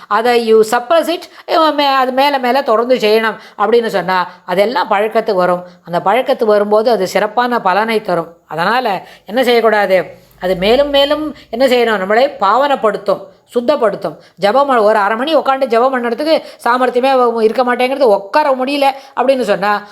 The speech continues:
உட்காந்து பழகிட்ட பிறகு அஞ்சு, அஞ்சு நிமிஷமா உட்காந்து பழகினா, முதல்ல பத்து, அஞ்சு நிமிஷம்,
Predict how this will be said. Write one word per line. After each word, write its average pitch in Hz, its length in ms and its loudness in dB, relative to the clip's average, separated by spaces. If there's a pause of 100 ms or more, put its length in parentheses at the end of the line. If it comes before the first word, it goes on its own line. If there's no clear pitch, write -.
(120)
உட்காந்து 190 500 0
பழகிட்ட 220 420 0
பிறகு 196 240 2
அஞ்சு, 233 240 -2
அஞ்சு 277 180 -2
நிமிஷமா 269 260 -2
உட்காந்து 233 460 0
பழகினா, 180 360 -2 (420)
முதல்ல 240 320 0
பத்து, 208 260 0
அஞ்சு 196 220 -2
நிமிஷம், 208 360 -4